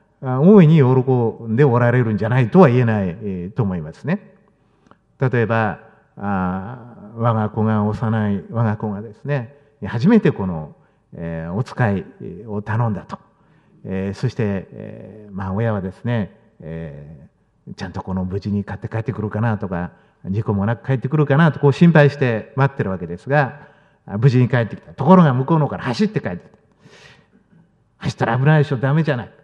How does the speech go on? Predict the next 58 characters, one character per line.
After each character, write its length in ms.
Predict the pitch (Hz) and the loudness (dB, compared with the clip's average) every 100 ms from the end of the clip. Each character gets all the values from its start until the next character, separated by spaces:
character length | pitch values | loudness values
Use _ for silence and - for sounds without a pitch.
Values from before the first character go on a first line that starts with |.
| _ _ | _ _
危 140 | 120 131 | -4 2
な 100 | 156 | 2
い 40 | |
で 60 | 135 | 2
し 80 | - | 0
ょ」、 80 | 208 | -2
こ 60 | - - | -4 2
う 40 | |
い 20 | 147 | 4
う 20 | |
ふ 20 | 113 | 4
う 20 | |
に 60 | 101 | 0
叱 220 | - 139 | -4 -2
る 280 | 120 110 110 | -2 -4 -4
と 80 | 127 | -4
思 120 | 107 | -4
う 20 | |
ん 40 | |
で 60 | 87 | -6
す 100 | - | -6
ね。 400 | 160 165 - - _ _ _ - | -2 -2 -4 -20 _ _ _ 4
で 140 | 208 | 6
も、 280 | 247 180 104 - - _ - | 6 4 2 -12 -20 _ -6
お、 1080 | 131 135 127 120 113 107 98 110 113 147 220 _ _ _ _ _ _ _ _ _ _ - _ - | 2 4 4 2 2 0 -2 -8 -14 -18 -20 _ _ _ _ _ _ _ _ _ _ -20 _ -6
無 80 | |
事 160 | 127 101 | -6 -4
に 140 | 92 | -8
で 120 | 87 87 | -10 -14
す 100 | - | -4
ね、 260 | 180 - _ _ _ _ _ - | -4 -4 _ _ _ _ _ -8
お 100 | 117 | -8
使 240 | - 104 | -6 -8
い 60 | 87 | -8
を 20 | |
果 140 | - | -8
た 100 | 90 | -6
し 120 | 127 - | -6 -4
て 120 | 185 | -4
帰 120 | - | -4
っ 60 | 165 | -8
て 200 | - - | -8 -18
き 80 | |
た。 100 | - _ _ _ _ _ | -18 _ _ _ _ _
こ 140 | - 147 | 0 0
れ 60 | |
は 80 | 101 | 4
大 180 | 139 220 | 6 6
き 160 | - | 4
な 220 | 107 80 67 - | -2 -2 -10 -14
喜 400 | 104 131 151 151 | -2 0 2 2
び 100 | 127 | 0
で 100 | 101 | 0
は 100 | 85 | -2
な 100 | 85 | -6
い 60 | |
か 160 | 78 110 | -6 -8
と 180 | 95 | -8